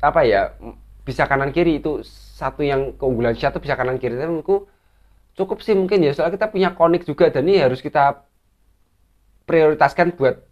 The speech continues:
backup menurutku dibandingkan kita tetap Shad. Shad ini sudah saatnya aku kan masukkan ke transfer list aja. Terus Terhorst sama Johnson tetap menurutku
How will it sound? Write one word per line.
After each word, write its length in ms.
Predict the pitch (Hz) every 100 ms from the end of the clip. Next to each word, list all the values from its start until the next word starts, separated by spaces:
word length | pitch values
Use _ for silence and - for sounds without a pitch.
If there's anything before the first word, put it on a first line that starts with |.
| -
backup 480 | 120 123 131 - 110
menurutku 320 | 107 101 92
dibandingkan 560 | 117 110 107 110 107
kita 160 | - 135
tetap 240 | - 120
Shad. 400 | - - 123 -
Shad 160 | - 156 147
ini 80 | 170
sudah 240 | 135 101
saatnya 400 | 92 110 120 110
aku 0 |
kan 120 | 147 143 _ _ 113
masukkan 320 | 113 131 123
ke 80 | 110
transfer 360 | 120 113 117 117
list 240 | 117 - -
aja. 320 | 90 104 78 _ _ _ _ _ _ 139
Terus 80 |
Terhorst 480 | - 127 135 143 139
sama 240 | - 139 -
Johnson 480 | 131 120 170 175
tetap 320 | 170 147 151 135
menurutku 240 | 127